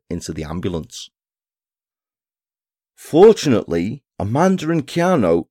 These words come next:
had escaped with mere cuts and bruising, Keanu requiring stitches to a head wound.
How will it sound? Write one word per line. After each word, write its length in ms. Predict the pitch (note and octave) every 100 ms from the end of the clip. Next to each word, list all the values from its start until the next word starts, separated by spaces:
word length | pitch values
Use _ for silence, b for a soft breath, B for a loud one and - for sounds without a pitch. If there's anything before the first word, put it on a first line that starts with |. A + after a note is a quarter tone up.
| -
had 120 | -
escaped 560 | E2 - - B2 - -
with 180 | F#2 F2+
mere 320 | F#2 D#3 E3
cuts 500 | - - - - - -
and 160 | D2+
bruising, 460 | - F2+ F#2+ F2 D2 _ _ -
Keanu 480 | A2 B2 A#2 F#2
requiring 500 | F2 - G#2 G2 F#2+
stitches 600 | F#2 - C#3+ - E2+ D2+
to 160 | - E2+
a 40 |
head 300 | D2 F#2+ F#2
wound. 320 | F#2 E2 D2